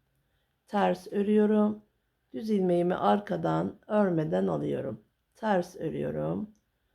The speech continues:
Düz ilmeğimi arkadan örmeden şişimi aldım.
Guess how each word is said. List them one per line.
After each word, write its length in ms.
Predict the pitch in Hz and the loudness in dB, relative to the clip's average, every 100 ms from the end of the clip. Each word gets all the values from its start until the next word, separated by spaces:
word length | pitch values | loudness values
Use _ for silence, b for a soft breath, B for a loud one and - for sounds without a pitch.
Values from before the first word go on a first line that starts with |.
| _ _ _ - | _ _ _ -10
Düz 200 | 226 220 | -4 0
ilmeğimi 640 | 202 175 165 160 160 160 - | 2 4 2 2 2 0 -2
arkadan 840 | 190 190 190 165 156 147 190 220 - _ | -2 -2 -4 -4 -2 -2 -4 -6 -12 _
örmeden 640 | 202 180 151 139 151 156 | -2 0 0 -2 -2 -2
şişimi 480 | 170 - 160 156 160 | -4 -8 -12 -6 -4
aldım. 480 | 165 143 143 - - | -4 -6 -8 -14 -18